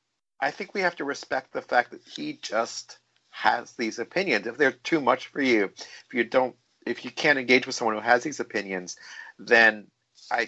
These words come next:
think it's just not a book to read. I think the Frank Miller analogy is the perfect analogy, where, you know, Miller, um, kinda by all reports got a little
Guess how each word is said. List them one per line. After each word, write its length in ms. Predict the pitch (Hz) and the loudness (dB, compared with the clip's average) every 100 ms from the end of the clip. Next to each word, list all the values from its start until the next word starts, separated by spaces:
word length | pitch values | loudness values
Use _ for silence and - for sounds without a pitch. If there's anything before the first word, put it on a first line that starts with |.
| _ | _
think 180 | 123 110 | -12 -10
it's 160 | 113 - | -12 -6
just 220 | 113 - | -6 -2
not 200 | 110 101 | 0 0
a 40 | |
book 260 | 101 98 - | -4 -10 -10
to 180 | - 98 | -12 -8
read. 500 | 143 160 95 82 - - | -4 -4 -4 -8 -10 -8
I 100 | 110 | -8
think 200 | 151 143 | -8 -12
the 80 | |
Frank 280 | 123 135 - | -6 -6 -4
Miller 240 | 123 135 113 | -4 -2 -2
analogy 460 | 95 98 95 110 | -4 -6 -8 -14
is 100 | 98 | -14
the 80 | - | -14
perfect 460 | - 135 143 160 - | -6 -6 -6 -16 -10
analogy, 680 | 85 78 78 - 69 69 _ _ _ - | -6 -6 -6 -8 -10 -10 _ _ _ -18
where, 300 | - 104 92 - | 4 6 6 4
you 120 | 113 | -2
know, 160 | 117 92 | 0 0
Miller, 580 | 113 123 117 110 95 95 | 2 6 6 4 0 0
um, 400 | 98 90 82 76 _ _ _ _ _ _ _ _ _ | 0 -2 -6 _ _ _ _ _ _ _ _ _ _
kinda 400 | - 113 143 160 | -14 -8 -4 -2
by 160 | 104 | 0
all 180 | 95 113 | 2 0
reports 520 | 107 - - 123 - | -2 -8 -4 -4 -6
got 240 | - 98 98 | -10 -8 -8
a 40 | |
little 400 | 98 104 101 87 | -8 -6 -6 -8